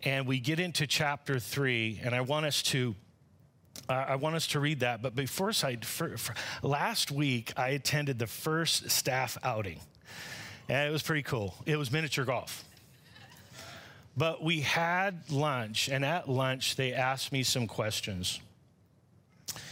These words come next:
And, uh, I started to talk about my boys, and I described all three of them as being protectors, just as I,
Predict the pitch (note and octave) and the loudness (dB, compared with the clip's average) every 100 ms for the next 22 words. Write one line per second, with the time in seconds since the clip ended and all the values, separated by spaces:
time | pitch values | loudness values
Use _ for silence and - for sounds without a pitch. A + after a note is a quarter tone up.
0 | - - - C3 C3 B2 A#2+ A#2+ C3 B2+ | -16 -6 0 2 2 2 0 2 2 2
1 | - D3+ D3 C3+ C3+ D3 C3 - B2 A#2+ | 2 2 0 0 0 2 2 0 0 0
2 | B2 A#2+ A2 A2+ A2+ A2+ A2 G#2+ - - | 2 0 0 0 2 4 2 2 0 -2
3 | - - - C3 C3+ C#3 - - F3 G3 | -12 -12 -2 0 0 2 0 2 2 2
4 | F3+ E3 D3+ D#3 D#3 D3 B2+ B2+ A#2+ G#2+ | 2 0 0 0 2 2 0 2 0 0
5 | F#2+ C#3+ C3+ B2 - - - C#3+ - F3+ | 0 2 2 0 -6 -18 -4 -4 0 0
6 | G3+ - A#2+ A2+ A2 - D3+ - C3+ A#2 | 0 -2 0 0 0 0 0 2 0 0
7 | C3+ C3+ B2+ A2+ A2 | 0 2 2 0 -4